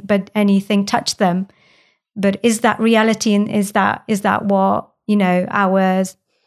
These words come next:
our kind of, the people who we look up to, is that who they are? If you think of the most well-rounded male that you know,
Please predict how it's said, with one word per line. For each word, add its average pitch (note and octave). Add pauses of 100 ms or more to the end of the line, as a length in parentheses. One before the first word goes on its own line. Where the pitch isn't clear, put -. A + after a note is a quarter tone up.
(420)
our F#3+
kind F#3+
of, F#3
the G#3+
people A3+
who A3
we G#3+
look G#3
up A#3+
to, G#3
is G3+
that G3+
who G#3+
they G3
are? F#3+
If F#3+
you G#3
think G3+
of F#3+
the G#3
most G3
well-rounded F#3+ (320)
male G3+
that G3+
you G3
know, G3+